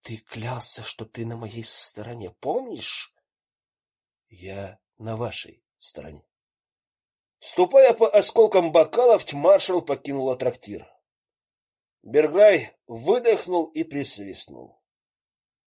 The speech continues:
"Еще не поздно бросить эту затею с Третьефреновым.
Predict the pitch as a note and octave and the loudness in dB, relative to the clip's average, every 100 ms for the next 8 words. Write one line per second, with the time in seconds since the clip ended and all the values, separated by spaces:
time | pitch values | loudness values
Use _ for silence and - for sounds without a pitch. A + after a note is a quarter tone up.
0 | _ _ _ _ _ _ _ _ _ _ | _ _ _ _ _ _ _ _ _ _
1 | _ _ _ _ - G#2+ B2 - E3 F3 | _ _ _ _ -14 -10 -6 -2 0 0
2 | D#3+ D#3 E3+ F#3+ F3 D#3 C3 F3+ F3+ D#3+ | -2 -4 -4 -4 -2 -4 -2 -4 -4 -6
3 | - D#3+ E3 D3 D3+ D#3+ D3+ - C#3+ - | -6 -8 -8 -8 -8 -8 -6 -8 -10 -6
4 | D3+ D3 D#3 G2+ D#2+ - | -6 -4 -6 -6 -8 -20